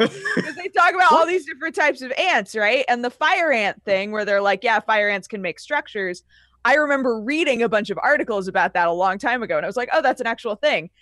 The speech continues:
Speaker 2: And then they were talking about the crazy ants, and I was like, "Are the, is everything that they say about the crazy ants real?" Because they say the crazy ant, in the movie, they say the crazy ants can conduct <laughs> electricity. And so I went on, like, a dive, learned all kinds of shit about raspberry crazy ants.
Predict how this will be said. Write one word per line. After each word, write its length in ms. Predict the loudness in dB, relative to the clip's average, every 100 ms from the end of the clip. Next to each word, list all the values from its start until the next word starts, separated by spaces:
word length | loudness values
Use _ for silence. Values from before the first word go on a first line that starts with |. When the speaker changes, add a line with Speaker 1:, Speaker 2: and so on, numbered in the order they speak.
| _ _
Speaker 2:
And 180 | -4 2
then 140 | 2
they 80 | 2
were 80 | 0
talking 240 | 0 0
about 120 | -2 -4
the 40 |
crazy 520 | -4 0 2 0 -2
ants, 460 | -2 -4 -6 -14 -20 _ _ _
and 100 | 0
I 100 | 2
was 140 | 4 4
like, 200 | 2 0 0
"Are 140 | 2
the, 120 | 2 0 -4
is 220 | -6 -8 _ -2
everything 380 | -2 -2 -4 -4
that 100 | -2
they 120 | -2
say 160 | -2 -2
about 160 | -2
the 40 | -4
crazy 420 | -2 0 0 -2
ants 200 | -4 -4
real?" 160 | -6 -4
Because 280 | -4 -4
they 100 | -2
say 180 | 0 0
the 120 | 0 -4
crazy 440 | -4 -4 -2 -4
ant, 100 | -4
in 80 | -6
the 60 |
movie, 480 | -4 -2 0 -2 -4 -8 _ -8
they 80 | -2
say 120 | -2
the 100 | -2
crazy 440 | -2 -2 0 0
ants 160 | -2 -4
can 160 | -10
conduct 440 | -8 -6 -2 -2 0
<laughs> 20 |
electricity. 720 | -2 -2 -4 -6 -6 -4 -4 -4 _ _ _
And 140 | -4
so 120 | 0 2
I 140 | 2
went 300 | 4 4 4 0 _ _
on, 140 | 0 2
like, 180 | 0
a 60 | -2
dive, 560 | 0 2 4 2 0 -6 _ _
learned 220 | -6 -2 2
all 240 | 4 4
kinds 280 | 2 0 0
of 60 | -2
shit 180 | 2
about 220 | 2 2 2
raspberry 460 | 2 2 0 0
crazy 400 | 0 -2 -2 -4
ants. 420 | -4 -4 -6 -12